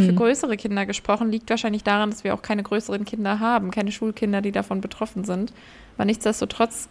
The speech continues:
Speaker 1: gibt's noch irgendeinen Vielseitigkeitstipp, <laughs> den wir, äh, geben können? Oder irgendeine, haben wir noch irgendeine Idee, ähm, für die Winterferien, wie man sich's noch angenehm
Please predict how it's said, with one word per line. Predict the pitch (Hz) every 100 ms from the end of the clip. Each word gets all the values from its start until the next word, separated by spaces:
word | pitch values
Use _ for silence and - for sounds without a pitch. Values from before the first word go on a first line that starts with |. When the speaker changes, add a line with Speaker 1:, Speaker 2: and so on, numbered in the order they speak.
| -
Speaker 1:
gibt's | 226 -
noch | 269 240
irgendeinen | 226 254 240 233 196 196 220 233 - - - - - - - - - - - - - - - -
Vielseitigkeitstipp, | - 269 285 226 247 311 - - 269 262 - - 349 - -
<laughs> | 269 240 240
den | 247 233
wir, | 233 220 226 240 - - - - - -
äh, | 233 226
geben | 214 214 233 247 247 247
können? | - 247 254 254
Oder | 208 196
irgendeine, | - 208 214 - 202 202 202 208 -
haben | 214
wir | 214
noch | 208
irgendeine | - 208 - 196 196 196 202 _ 208 -
Idee, | - 233 269 302 381 381 _ 240
ähm, | 226 226 226
für | 233 226
die | 220
Winterferien, | 220 254 254 - 247 240 240 240 214
wie | 214
man | 214
sich's | 208 220 -
noch | 214 214 - - - - -
angenehm | 220 240 240 233 247